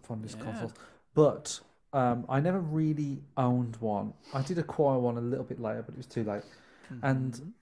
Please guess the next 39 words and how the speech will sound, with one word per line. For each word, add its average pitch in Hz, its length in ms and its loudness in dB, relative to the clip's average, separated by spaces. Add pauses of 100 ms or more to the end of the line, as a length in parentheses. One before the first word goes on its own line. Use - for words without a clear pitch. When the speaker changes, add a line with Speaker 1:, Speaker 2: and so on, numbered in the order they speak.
(360)
Speaker 1:
uh, 127 240 2
Phil, 151 600 4
who, 120 300 0
who 113 200 -2 (100)
brought 127 300 0
it 117 80 -4
in, 110 320 -4 (440)
put 143 140 6
a 127 60 8
load 123 260 6
of 117 60 2
games 127 300 2
on 139 100 0
there 147 140 -2
'cause 120 200 -4
you 113 60 -4
can 107 220 -4
put 113 140 -2
'em 107 100 2
on 101 180 -2
dodgy 110 300 0
now 110 240 -2
'cause 104 160 -8
no 104 100 -6
one 120 120 -10
cares. - 240 -12 (340)
And, 123 440 0 (120)
um, 120 480 0 (1800)
he, 147 200 6
he, 147 440 -2 (140)
he 123 180 -6 (120)
put - 200 -4
on 117 320 -2 (200)
G 156 260 -4
T 151 240 -4
A 127 320 -4 (120)
Liberty 135 680 -2 (140)
City 107 600 -8 (100)
Stories. 110 680 -10